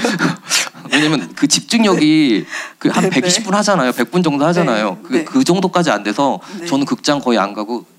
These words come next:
Speaker 2: 네,
Speaker 1: 집에서
Speaker 2: 네.
Speaker 1: 이렇게
Speaker 2: 네,
Speaker 1: 보는데
Speaker 2: 네.
Speaker 1: 항상
Speaker 2: 자율-, 자유로운
Speaker 1: 네,
Speaker 2: 거, 그죠?
Speaker 1: 끊어서 보거든요. 그래서
Speaker 2: 네.
Speaker 1: 며칠 동안 그 영화를 보는
Speaker 2: 네.
Speaker 1: 거라서.
Speaker 2: 영화관에서 두 시간 앉아 있어야 되니까.
Speaker 1: 그러면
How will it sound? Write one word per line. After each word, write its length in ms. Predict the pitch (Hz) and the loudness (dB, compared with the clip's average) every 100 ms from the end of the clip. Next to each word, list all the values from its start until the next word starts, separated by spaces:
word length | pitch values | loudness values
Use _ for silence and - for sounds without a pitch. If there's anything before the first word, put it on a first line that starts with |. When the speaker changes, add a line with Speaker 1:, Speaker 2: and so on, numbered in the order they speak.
| _ | _
Speaker 2:
네, 300 | 170 185 147 | -10 -8 -6
Speaker 1:
집에서 680 | - 120 127 117 110 110 90 | -4 0 0 0 0 0 -2
Speaker 2:
네. 60 | |
Speaker 1:
이렇게 280 | 95 - 101 | -6 -6 -2
Speaker 2:
네, 140 | 127 - | 0 0
Speaker 1:
보는데 320 | 110 110 110 | -2 -2 -2
Speaker 2:
네. 240 | 110 95 - - | -2 -4 -8 -14
Speaker 1:
항상 260 | - 175 190 | -6 -2 0
Speaker 2:
자율-, 360 | 214 202 190 | 2 2 2
자유로운 840 | - - 180 208 180 175 165 147 147 | 0 0 0 2 2 4 2 0 -2
Speaker 1:
네, 100 | 127 | -2
Speaker 2:
거, 80 | - | -2
그죠? 140 | - | -2
Speaker 1:
끊어서 220 | 262 254 175 | 0 -2 -2
보거든요. 460 | 117 107 92 92 | -2 -2 -6 -8
그래서 260 | 92 117 87 | -6 -4 -2
Speaker 2:
네. 80 | 123 | 0
Speaker 1:
며칠 280 | - 180 170 | 2 0 2
동안 260 | 160 143 | 0 0
그 120 | 135 | 0
영화를 340 | 113 107 107 104 | 2 2 0 -2
보는 220 | 113 113 | -4 -2
Speaker 2:
네. 120 | 110 | -2
Speaker 1:
거라서. 580 | 101 101 98 127 143 98 185 | 0 0 -2 -2 -4 -2 0
Speaker 2:
영화관에서 600 | 196 208 208 185 196 170 | 0 0 -2 -4 -4 -4
두 180 | - | -2
시간 360 | 214 - 214 190 | -4 -2 -2 0
앉아 280 | 160 175 185 | -2 -2 -2
있어야 360 | 180 - 175 | -2 -2 -2
되니까. 540 | 156 185 151 - 165 156 | -2 -4 -8 -4 -4 -2
Speaker 1:
그러면 360 | 151 156 147 | 2 2 2